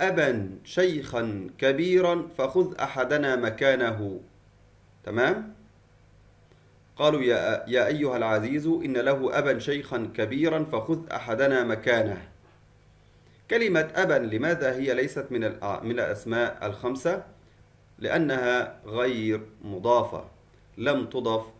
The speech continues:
إلى أي ضمير. صفحة ثلاثين،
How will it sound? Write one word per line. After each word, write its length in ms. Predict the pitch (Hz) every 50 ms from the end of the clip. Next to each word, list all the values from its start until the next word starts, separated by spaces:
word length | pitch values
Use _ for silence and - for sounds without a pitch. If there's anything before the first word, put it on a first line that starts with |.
| - -
إلى 520 | 120 120 110 107 107 104 101 98 - - - _ _ _ _ - 120
أي 140 | 127 123
ضمير. 340 | 113 107 98 90 90 90 - - - - - - - _ - - _ _ _ _ _ _ _ _ - - _ _ _ _ _ _ _ _ _ _ _ _ _ - - - - - _ _ _ _ _ _ _ _ _ _ _ _ _ _ -
صفحة 280 | - 190 202 - 190
ثلاثين، 800 | 175 - - 160 139 123 117 - - 143 143 165 196 226 220